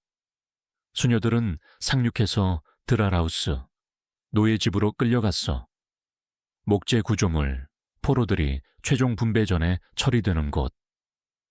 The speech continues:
거기서 몇 주 만에 처음으로 씻겼어. 동정심 때문이 아니라 바이킹들이 재산의 기본 청결을 중시했으니까.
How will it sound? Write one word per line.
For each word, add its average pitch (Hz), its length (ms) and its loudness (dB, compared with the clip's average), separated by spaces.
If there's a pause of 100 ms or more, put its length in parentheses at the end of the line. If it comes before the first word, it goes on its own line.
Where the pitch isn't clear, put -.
(260)
거기서 104 320 0
몇 92 180 0
주 - 140 -4
만에 80 320 0 (240)
처음으로 107 480 0
씻겼어. - 640 -2 (1200)
동정심 113 520 2
때문이 98 360 0
아니라 80 460 -2 (360)
바이킹들이 101 720 0 (160)
재산의 113 400 0
기본 110 360 0
청결을 104 580 0
중시했으니까. 95 960 -2